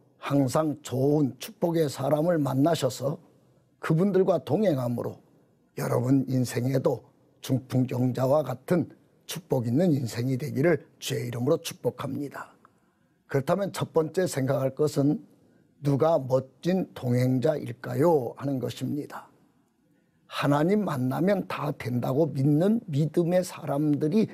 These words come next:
동행자가 돼야 나에게 멋진 동행자가 생기는 것입니다.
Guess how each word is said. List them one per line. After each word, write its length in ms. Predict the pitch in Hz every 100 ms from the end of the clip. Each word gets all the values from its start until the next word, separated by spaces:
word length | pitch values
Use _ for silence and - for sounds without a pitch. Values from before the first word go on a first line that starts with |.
| -
동행자가 800 | - 123 135 147 139 151 156 156
돼야 460 | 135 123 120 160 131 - _ _ _ _ -
나에게 720 | 151 135 123 117 123 175 - -
멋진 520 | 127 - - 160 170
동행자가 680 | - 127 127 123 117 117 143
생기는 440 | - 131 135 143
것입니다. 600 | 151 131 131 151 131 -